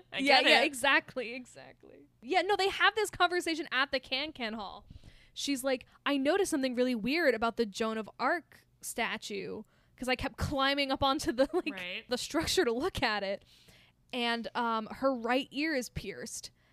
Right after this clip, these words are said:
Speaker 2: And, like, that was something that, um, that Kathy did. She, like, only pierced her right ear 'cause she, like, just wearing one earring. Like, weird detail, but, like, go off. That's fine. Like, I'll take it, you know?
Speaker 1: Yeah, and she's like, "What would be the reason for Joan of Arc to only have one ear pierced?" And, like,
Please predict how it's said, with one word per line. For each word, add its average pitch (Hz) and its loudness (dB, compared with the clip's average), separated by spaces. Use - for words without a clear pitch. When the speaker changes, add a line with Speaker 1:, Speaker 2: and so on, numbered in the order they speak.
Speaker 2:
And, 240 -2
like, 208 -2
that 226 0
was 254 -2
something 233 -2
that, 202 -2
um, 208 -2
that 196 -6
Kathy 220 -2
did. 196 -4
She, 226 -2
like, 220 -4
only 269 -2
pierced - -4
her 240 -2
right 220 -4
ear 202 -6
'cause 214 -10
she, 220 -8
like, 196 -6
just - -8
wearing 208 -6
one 202 -4
earring. 190 -10
Like, 277 -8
weird 339 0
detail, 277 2
but, 254 2
like, 233 0
go 165 -8
off. 95 -10
That's - -14
fine. - -14
Like, 233 -4
I'll 233 0
take - -8
it, - -14
you 240 -6
know? 226 -4
Speaker 1:
Yeah, 247 -2
and 233 -8
she's 262 -10
like, 226 -6
"What 208 -6
would 220 -6
be 240 -8
the 226 -6
reason 208 -6
for 208 -8
Joan 185 -6
of 185 -8
Arc 185 -2
to 208 -8
only 185 -6
have 185 -6
one 175 -2
ear 180 -6
pierced?" 180 -4
And, 190 -2
like, 175 0